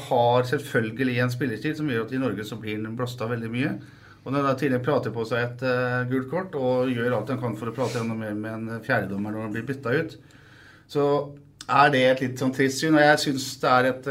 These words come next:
godt bilde på en sesong der, eh, det aller meste går, eh, skeis.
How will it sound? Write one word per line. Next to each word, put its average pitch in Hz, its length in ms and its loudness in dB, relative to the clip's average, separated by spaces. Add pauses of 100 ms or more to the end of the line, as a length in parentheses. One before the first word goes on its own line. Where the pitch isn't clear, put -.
godt 123 220 -6
bilde 101 400 -2
på 104 200 -4
en 104 140 -6
sesong 110 400 -6
der, 104 320 -6
eh, 104 560 -8
det 107 140 -4
aller 98 340 -6
meste 104 320 -10
går, 92 320 -8
eh, 95 960 -14
skeis. - 480 -10